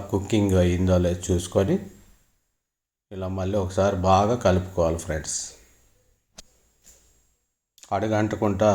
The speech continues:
ఒకసారి మళ్ళీ బాగా కుకింగ్ చేసుకోవాలి. చికెన్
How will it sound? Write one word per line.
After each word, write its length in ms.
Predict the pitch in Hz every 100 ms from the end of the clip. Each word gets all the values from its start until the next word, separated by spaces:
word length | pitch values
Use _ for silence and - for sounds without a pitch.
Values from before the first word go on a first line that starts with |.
| 90 92 170 139
ఒకసారి 440 | 98 90 98 98 95
మళ్ళీ 280 | 92 92 92
బాగా 320 | 92 90 90 180 - - _
కుకింగ్ 420 | 101 92 92 92
చేసుకోవాలి. 680 | 90 82 - 87 76 78 104 - - _ _ _ _ _ _ _ _ _ _ _ _ _ _ _ _ _ _ _ _ _ _ _ _ _ _ _
చికెన్ 320 | - 90 110